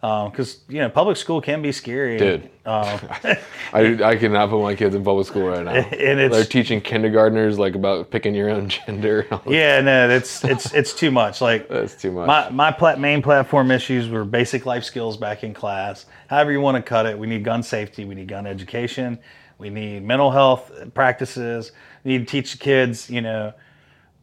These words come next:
Speaker 1: uh, just common practices. If, if, if, if,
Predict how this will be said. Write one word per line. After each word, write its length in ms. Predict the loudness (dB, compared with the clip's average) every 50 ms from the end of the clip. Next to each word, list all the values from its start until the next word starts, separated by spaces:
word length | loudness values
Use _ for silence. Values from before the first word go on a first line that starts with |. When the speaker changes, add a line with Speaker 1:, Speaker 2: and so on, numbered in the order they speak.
| _ -8
Speaker 1:
uh, 100 | -8 -6
just 260 | -4 -4 -4 -4 -6
common 380 | -4 0 2 2 2 2 0 -2
practices. 560 | 0 2 2 2 0 -2 -8 -10 -8 -8 -8
If, 180 | -8 -10 -10 -14
if, 320 | -12 -10 -8 -10 -10 -10 _ -10
if, 260 | -10 -10 -10 -12 _ _ _ _ _ _ _ -14
if, 300 | -14 -14 -14 -16 -18 -18